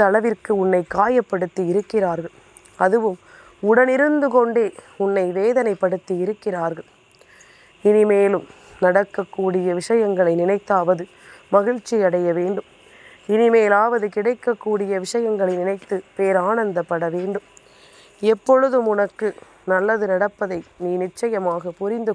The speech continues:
கொள்வாய். நான் இருப்பதையும் நீ இனிமேல் சரியாக தெரிந்து கொள்வாய். கலக்கம் வேண்டாம், உனக்கு தயக்கம் வேண்டாம். உன் நம்பிக்கை உன் வாழ்க்கையை உனக்கு சரிபடுத்தி கொடுக்கட்டும். எப்பொழுதும்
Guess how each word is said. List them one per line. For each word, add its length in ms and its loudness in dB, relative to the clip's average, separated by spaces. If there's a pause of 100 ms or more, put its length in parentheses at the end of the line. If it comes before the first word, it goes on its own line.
கொள்வாய். 340 -6 (1120)
நான் 260 4
இருப்பதையும் 640 -2 (260)
நீ 80 0 (160)
இனிமேல் 400 0 (120)
சரியாக 520 0 (100)
தெரிந்து 380 -2
கொள்வாய். 320 -4 (840)
கலக்கம் 600 0
வேண்டாம், 380 0 (360)
உனக்கு 280 -2 (100)
தயக்கம் 540 -4
வேண்டாம். 320 -6 (720)
உன் 120 0 (100)
நம்பிக்கை 520 -2 (120)
உன் 180 -2
வாழ்க்கையை 500 -2 (100)
உனக்கு 360 -4 (100)
சரிபடுத்தி 600 -6 (100)
கொடுக்கட்டும். 640 -6 (800)
எப்பொழுதும் 580 0